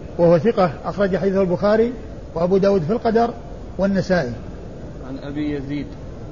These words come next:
Speaker 2: المدني.
Speaker 1: عن، عن أبي يزيد المدني،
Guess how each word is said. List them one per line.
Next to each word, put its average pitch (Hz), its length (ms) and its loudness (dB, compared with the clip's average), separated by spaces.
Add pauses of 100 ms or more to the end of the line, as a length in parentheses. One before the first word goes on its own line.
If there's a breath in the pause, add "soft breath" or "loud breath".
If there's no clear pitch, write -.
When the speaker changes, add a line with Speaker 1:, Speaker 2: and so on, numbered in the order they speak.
(300)
Speaker 2:
المدني. 135 300 -4
Speaker 1:
عن، 202 100 0 (380)
عن 170 240 0
أبي 208 260 4
يزيد 208 320 4
المدني، 190 560 4